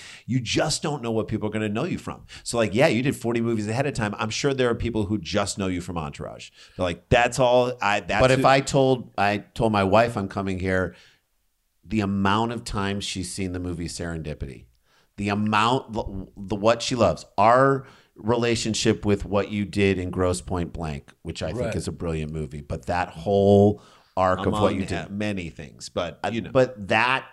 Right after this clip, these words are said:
Speaker 2: you don't know what's gonna connect with people, and you don't know which thing's gonna just start
Speaker 3: No,
Speaker 2: taking
Speaker 3: you,
Speaker 2: off.
Speaker 3: you really don't w-, whatsoever. And listen, if Todd Phillips hadn't fallen in love with Zach
Speaker 1: Mm-hmm.
Speaker 3: Galifianakis,
Speaker 1: Mm-hmm.
Speaker 3: that wouldn't have happened.
Speaker 1: That's right.
Speaker 3: He really got him.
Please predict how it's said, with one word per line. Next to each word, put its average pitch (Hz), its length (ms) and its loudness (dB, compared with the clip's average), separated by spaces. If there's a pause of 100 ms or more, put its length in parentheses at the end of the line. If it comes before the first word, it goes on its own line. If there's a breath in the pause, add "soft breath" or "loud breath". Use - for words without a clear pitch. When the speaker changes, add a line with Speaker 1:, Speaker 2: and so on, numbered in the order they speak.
(200)
Speaker 2:
you 110 140 -4
don't 131 380 2
know 123 80 -4
what's 107 200 -4
gonna 95 200 -8
connect 90 400 -10
with 92 160 -10
people, 107 440 -4
and 85 180 -8
you 85 60 -6
don't 85 240 -6
know 82 100 -8
which 80 240 -10
thing's 73 220 -12
gonna 76 220 -14
just 73 260 -20 (320 soft breath)
start 139 220 -4
Speaker 3:
No, 139 120 0
Speaker 2:
taking 135 260 -8
Speaker 3:
you, - 60 -2
Speaker 2:
off. - 80 -12
Speaker 3:
you 131 220 2
really 123 320 2
don't 120 420 0 (220)
w-, 110 220 -8
whatsoever. 113 960 -2
And 98 380 -4 (420 loud breath)
listen, 123 300 -4
if 104 240 -4
Todd 120 360 -4
Phillips - 640 -4 (440)
hadn't 113 380 -2
fallen 110 320 4
in 101 80 0
love 104 280 2
with 101 120 -4
Zach 98 400 -4
Speaker 1:
Mm-hmm. 95 340 -2
Speaker 3:
Galifianakis, 131 520 -2
Speaker 1:
Mm-hmm. 98 160 -6 (600 loud breath)
Speaker 3:
that 113 280 2
wouldn't 113 280 0
have - 120 -6
happened. 113 360 -4
Speaker 1:
That's 90 200 -4
right. 71 240 -4
Speaker 3:
He 139 260 -2
really 127 360 -2
got 98 360 0
him. 127 320 -2